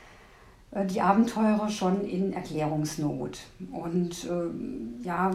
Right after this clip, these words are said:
sie haben dann oftmals wilde Geschichten erzählt, sie haben sich verlaufen, es war nicht so einfach, eine Bahnkarte zu bekommen, ach, das Land ist so groß.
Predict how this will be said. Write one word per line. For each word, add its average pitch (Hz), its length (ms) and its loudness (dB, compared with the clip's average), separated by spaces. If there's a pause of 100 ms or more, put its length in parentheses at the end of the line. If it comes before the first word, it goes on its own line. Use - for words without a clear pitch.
sie 185 180 -2
haben 185 140 4
dann 190 340 2 (520)
oftmals 185 720 2
wilde 214 280 2
Geschichten 214 500 -2
erzählt, 190 640 2
sie 196 100 -4
haben 185 160 2
sich 190 180 -2
verlaufen, 165 680 2
es 170 180 -2
war 190 120 4
nicht 190 160 2
so 208 80 0
einfach, 190 420 -2
eine 185 260 4
Bahnkarte 170 840 0
zu - 180 -6
bekommen, 170 800 0
ach, 185 180 -4
das 190 200 -4
Land 180 260 2
ist - 200 -6
so 190 100 -2
groß. 160 640 -2